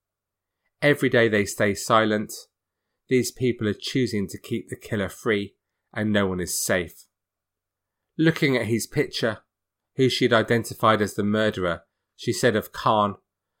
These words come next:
"I will never forget the face of the man who murdered my father." Ayub Khan was added to the Met Police's most wanted list, but for the next six years, the trail agonisingly went cold.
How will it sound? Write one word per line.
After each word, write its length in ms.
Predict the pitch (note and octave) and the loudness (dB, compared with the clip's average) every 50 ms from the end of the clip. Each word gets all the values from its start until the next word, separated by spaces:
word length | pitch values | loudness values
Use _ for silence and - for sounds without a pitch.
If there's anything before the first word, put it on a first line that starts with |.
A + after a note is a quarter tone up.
| _ _ _ _ | _ _ _ _
"I 100 | - C#3 | 4 4
will 100 | C#3+ C#3+ | 6 6
never 260 | C#3+ C#3+ C#3+ C3+ B2+ A#2+ | 6 6 4 4 4 0
forget 400 | - - C#3 - C3 A#2+ - A#2 | 0 -2 0 2 2 2 2 0
the 100 | A#2+ G#2+ | -6 -4
face 400 | - - A2+ G#2+ G2 F#2+ - - | 0 2 2 2 2 0 -4 -8
of 80 | G#2 | -6
the 100 | - G#2+ | -4 -2
man 300 | G#2 G#2 G2 F#2+ G2 F#2+ | 0 2 2 2 0 -2
who 140 | E2+ G2+ G2 | -2 -4 -4
murdered 420 | F#2+ G2 G2+ G2 G2 F2+ F#2 F2 | -2 -2 -2 -2 -2 -4 -4 -4
my 160 | G2 F#2 F2+ F2 | -4 -4 -4 -4
father." 520 | - - F#2+ F#2 F#2 F2+ - E2 D#2+ - _ _ _ _ _ _ _ _ _ _ _ _ _ _ _ _ _ _ | -2 -2 0 0 0 0 -2 -6 -10 -12 _ _ _ _ _ _ _ _ _ _ _ _ _ _ _ _ _ _
Ayub 300 | - D3+ D#3 D3+ C#3 - | 4 6 6 6 6 2
Khan 420 | - - - - D3 C#3 C3+ A#2+ A2 | -4 -12 -6 -2 2 4 4 4 2
was 140 | G#2+ G#2+ - | 0 -2 -2
added 280 | A2+ A2+ G#2 A2 G#2 - | -2 -2 0 0 -2 -4
to 120 | - - | -4 -6
the 80 | - A#2 | -2 -2
Met 240 | A2+ A2+ - - | 0 -2 -2 -4
Police's 480 | - - A2+ A2+ G#2+ - - A#2 G2 - | -6 -6 -4 -4 -4 -4 -4 -6 -4 -2
most 280 | A2+ G#2+ G#2 - - - | -2 -2 -2 -2 -2 0
wanted 340 | C#3 B2+ A2 - - G2+ | 0 0 0 -2 -4 -6
list, 480 | F2 E2+ E2+ E2 - - - - - - _ _ _ _ _ _ _ _ | -6 -6 -8 -8 -10 -12 -14 -14 -18 -20 _ _ _ _ _ _ _ _
but 160 | - - - | -6 -6 -6
for 120 | - - C3+ | -6 -2 -2
the 120 | B2 B2 | 0 0
next 360 | B2 B2+ A#2+ - - - - | 0 -2 -4 -4 -6 -6 -4
six 360 | - - - - - - - | -4 -4 -4 -6 -8 -8 -4
years, 480 | B2+ B2+ A#2+ G#2+ F#2+ F2+ - - - - _ _ _ _ _ _ | 0 0 0 0 0 -2 -6 -8 -12 -14 _ _ _ _ _ _
the 100 | - - | -10 -10
trail 600 | G2+ - - - - C#3 C3 B2 A2 G#2 - - _ | -8 -6 -6 -4 0 2 4 4 2 2 -2 -4 _
agonisingly 800 | - C3 B2 - B2 G#2+ G#2 G2 G2 F#2+ - - G2+ F#2 F#2+ F#2 | 0 0 0 0 -2 -2 0 0 -2 -2 -4 -6 -8 -6 -6 -6
went 220 | F#2+ F#2+ G2 G2 | -6 -6 -8 -8
cold. 480 | - - A2+ A2 G2+ F#2 E2+ - - | -6 -4 -2 -2 -2 -2 -6 -10 -14